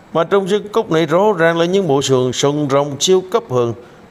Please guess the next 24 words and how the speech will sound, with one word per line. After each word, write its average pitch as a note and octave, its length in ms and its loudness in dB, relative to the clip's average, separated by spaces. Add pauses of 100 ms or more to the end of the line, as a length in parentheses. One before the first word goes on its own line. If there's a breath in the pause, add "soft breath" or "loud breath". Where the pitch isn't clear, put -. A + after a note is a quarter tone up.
(380 loud breath)
được D#3 280 -2
long F#3+ 180 0
khí A3+ 200 0
tăng F#3 220 -2
cường, A2 200 -2 (420 loud breath)
lại C3 140 2
bị C3 160 0
một A2+ 180 -2
phát B2 180 -2
súng G3+ 320 -2
phá C#3+ 120 -2
yêu A#2+ 300 -2 (100)
âm F#3+ 260 -2
dương. F#3+ 300 0 (840)
Con, G3+ 340 -2
con G3+ 200 0
này D3 100 2
hai D3 140 2
gục C#3 180 0
ư? F#3 160 4 (1700)
Ta B2 200 2
liền A#2 240 -2
kiếm E3+ 280 2
cốt G#3 200 -2